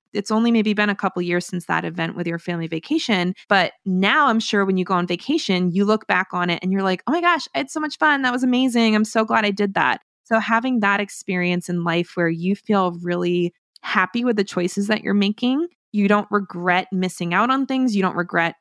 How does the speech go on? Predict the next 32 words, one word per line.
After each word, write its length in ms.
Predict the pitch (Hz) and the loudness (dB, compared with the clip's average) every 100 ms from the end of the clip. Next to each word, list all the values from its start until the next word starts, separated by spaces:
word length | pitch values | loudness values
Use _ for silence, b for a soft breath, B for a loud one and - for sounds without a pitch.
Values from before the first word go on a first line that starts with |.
| _ | _
spending 420 | - - 170 170 | -18 -6 -4 -2
too 120 | 170 | -4
much 120 | 170 - | -6 -2
time 220 | 170 165 | -4 0
focused 400 | 233 240 262 - | 0 0 -2 0
on 140 | 233 | 0
things. 440 | 214 208 202 208 190 | 2 2 2 0 0
You 60 | |
don't 180 | 180 - | -2 -2
regret 360 | 180 - 170 - | -6 -2 -2 -2
missing 380 | 180 185 - 180 | -4 -4 -4 -2
out 140 | 170 170 | 0 -2
on 140 | 165 | -2
relationships 800 | 160 165 190 - 190 - 180 - | -2 0 -2 -2 -4 -4 -4 -6
because 400 | 170 - 160 170 | -8 -6 -6 -6
you, 320 | 160 160 156 | -4 -2 -2
like, 260 | 151 156 - _ _ _ 175 | -2 -4 -8 _ _ _ -4
"Oh, 100 | 165 | -4
I 80 | |
can't 260 | 160 - 160 | -6 -8 -6
go 80 | - | -4
out 140 | 139 | -4
with 80 | - | -4
my 100 | 165 | -6
friends 380 | - 175 170 170 | -4 -4 -4 -6
'cause 140 | 185 | -8
I'm 260 | 139 160 185 - | -6 -6 -8 -6
on 100 | 170 | -6
this 120 | 160 | -6
strict 240 | - 170 - | -6 -6 -2
diet," 440 | 254 240 226 208 | 0 2 2 2
or, 160 | 165 | 0